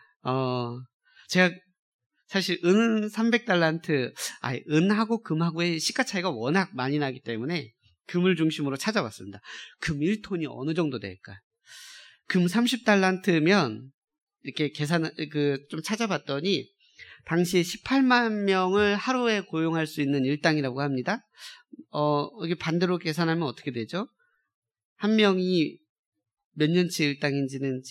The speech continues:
기-, 잘 모르겠네요. 십팔만 일치 일당이겠죠.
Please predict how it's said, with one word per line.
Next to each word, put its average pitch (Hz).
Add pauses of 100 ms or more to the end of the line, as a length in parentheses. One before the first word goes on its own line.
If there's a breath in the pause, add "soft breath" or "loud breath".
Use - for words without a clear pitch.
기-, 135 (280)
잘 127
모르겠네요. 127 (680)
십팔만 185
일치 170
일당이겠죠. 147